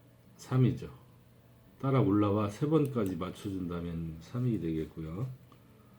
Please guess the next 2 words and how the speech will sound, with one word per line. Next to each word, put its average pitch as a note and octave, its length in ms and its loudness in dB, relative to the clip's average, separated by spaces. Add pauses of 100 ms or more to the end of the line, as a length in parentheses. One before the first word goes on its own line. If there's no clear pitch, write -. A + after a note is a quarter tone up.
(3500)
여기서는 G2 600 -4 (220)
간격상 B2+ 1200 -4